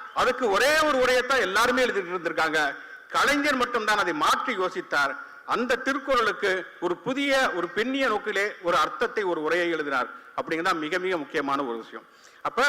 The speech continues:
பெரியாருடைய தொடர்ச்சியாக பெரியார் எதையெல்லாம் விமர்சித்தாரோ அதுல பெரியார் சிந்தனை, சிந்தை, சிந்தத்தினுடைய தொடர்ச்சியாக மட்டுமல்ல, பெரியார் சில இடங்களில் இடைவெளிகளை விட்டு போனார் என்று சொன்னால் அந்த இடைவெளிகளையும் நிரப்பியதுதான்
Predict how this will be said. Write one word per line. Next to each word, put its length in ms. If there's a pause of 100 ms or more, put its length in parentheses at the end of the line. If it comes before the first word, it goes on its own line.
(160)
பெரியாருடைய 720
தொடர்ச்சியாக 640
பெரியார் 340
எதையெல்லாம் 520
விமர்சித்தாரோ 680 (320)
அதுல 180
பெரியார் 760 (500)
சிந்தனை, 460
சிந்தை, 420
சிந்தத்தினுடைய 580
தொடர்ச்சியாக 560
மட்டுமல்ல, 480 (400)
பெரியார் 420
சில 160
இடங்களில் 460
இடைவெளிகளை 520
விட்டு 180
போனார் 400
என்று 260
சொன்னால் 340 (220)
அந்த 200
இடைவெளிகளையும் 720
நிரப்பியதுதான் 760